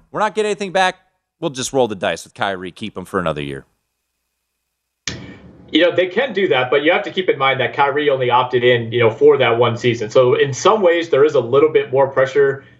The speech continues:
Speaker 2: to figure something out there. But, but you're right. I mean, they could totally bring him back, especially if they feel,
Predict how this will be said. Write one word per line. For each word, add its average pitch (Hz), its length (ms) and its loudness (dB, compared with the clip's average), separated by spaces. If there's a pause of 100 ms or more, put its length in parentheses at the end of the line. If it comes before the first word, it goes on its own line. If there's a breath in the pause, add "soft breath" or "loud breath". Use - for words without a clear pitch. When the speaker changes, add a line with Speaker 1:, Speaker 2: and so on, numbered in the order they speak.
(140)
Speaker 2:
to 143 100 2
figure 147 240 0
something 123 260 -2
out 139 200 0
there. 160 180 4
But, 147 320 0
but 151 100 2
you're 165 120 2
right. 202 160 2
I 113 40 -10
mean, 127 120 -6
they 147 100 2
could 147 140 -4
totally 175 280 2
bring 143 220 2
him 151 140 -2
back, 113 280 0
especially 156 460 0
if 139 100 0
they 135 160 2
feel, 131 460 2